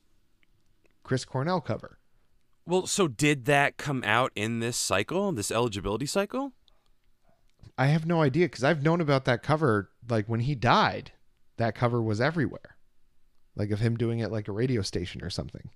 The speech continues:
Speaker 2: Okay, well, maybe then it's the, um, like, a more polished recording.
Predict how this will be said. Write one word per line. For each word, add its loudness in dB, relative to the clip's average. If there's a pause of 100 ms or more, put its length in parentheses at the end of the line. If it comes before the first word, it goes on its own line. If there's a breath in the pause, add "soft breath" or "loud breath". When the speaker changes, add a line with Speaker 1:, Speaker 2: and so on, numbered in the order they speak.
(380)
Speaker 2:
Okay, 4
well, -2
maybe -2
then -4
it's -6
the, -4 (160)
um, 0 (640)
like, 2
a 6
more 2
polished 0 (140)
recording. -4